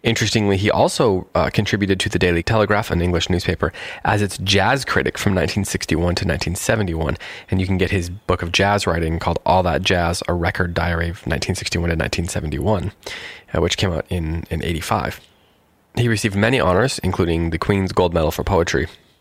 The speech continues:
And according to Wikipedia, he was offered but declined the position of Poet Laureate in nineteen eighty-four.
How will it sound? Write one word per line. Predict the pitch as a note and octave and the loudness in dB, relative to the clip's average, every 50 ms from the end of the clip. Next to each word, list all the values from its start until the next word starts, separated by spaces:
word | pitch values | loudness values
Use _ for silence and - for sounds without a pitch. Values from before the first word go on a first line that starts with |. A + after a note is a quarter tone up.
| _ _ _ _ - | _ _ _ _ 0
And | G2 F#2 F2 E2 | 2 2 2 2
according | F2 - - F#2+ E2+ E2+ | 0 2 2 0 0 0
to | E2+ | 0
Wikipedia, | E2+ F2 F#2 - - - D#3 - A2 A2 C#3 - - - - - - | -2 -2 -2 0 0 0 0 2 2 2 0 0 -2 -8 -10 -10 -2
he | - - G#2+ | 0 2 2
was | G#2 G2+ - - | 2 2 0 0
offered | G#2 G2 - - F#2+ G2 | -2 0 0 0 0 0
but | - F#2 - | -2 -2 -2
declined | - - - - A2 G#2 G2 F2+ F2+ F2+ F2+ F2+ - - | -2 -2 2 2 4 4 4 4 2 2 0 0 -2 -2
the | G2 | -2
position | F#2 G2+ F#2 F#2 F2+ - - F2+ | -2 0 2 2 2 2 0 0
of | - | -2
Poet | - - F#2+ - - | 2 2 2 4 4
Laureate | F#2+ G2 G2 F#2+ F2 - | 4 4 4 4 2 2
in | - F#2 F2 | 0 0 2
nineteen | E2 - - - - - - | 2 0 0 0 -2 -2 -2
eighty-four. | D2 C#2 C2 - - - - - - | -2 -4 -4 0 2 2 2 2 0